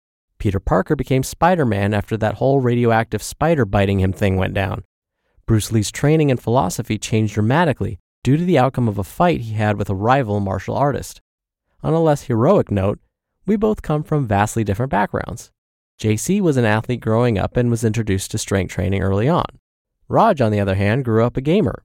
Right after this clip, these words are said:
and didn't pick up a barbell until he was in his twenties. We're all a bundle of unique stories. Use it to your advantage. Psychologically, they're an amazing tool for creating lasting change because you have a pool of experiences to draw from.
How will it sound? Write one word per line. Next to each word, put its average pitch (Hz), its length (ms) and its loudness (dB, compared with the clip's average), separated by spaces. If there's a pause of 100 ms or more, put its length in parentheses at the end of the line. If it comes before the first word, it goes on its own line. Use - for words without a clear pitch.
(120)
and 107 180 0
didn't 110 240 0
pick - 160 -2
up 123 100 -2
a 123 60 -2
barbell 123 480 4
until 120 240 0
he 117 100 2
was 117 120 0
in 123 80 2
his 135 100 -2
twenties. - 480 -6 (840)
We're 160 140 2
all 196 340 4
a - 20 6
bundle 127 400 2
of 104 100 2
unique 110 300 2
stories. - 640 -2 (400)
Use 160 280 2
it 98 140 0 (120)
to 113 100 -4
your 101 100 2
advantage. 120 580 -2 (680)
Psychologically, 170 840 0
they're 107 180 2
an 113 60 4
amazing 151 400 2
tool 143 340 -2
for - 160 -4
creating 113 400 0
lasting 107 440 -2
change - 480 -2 (260)
because 131 240 -2
you 143 60 2
have 139 100 -2
a - 60 -4
pool 202 400 0
of 185 100 0
experiences 120 720 -2
to 117 100 -6
draw 135 320 2
from. - 380 -6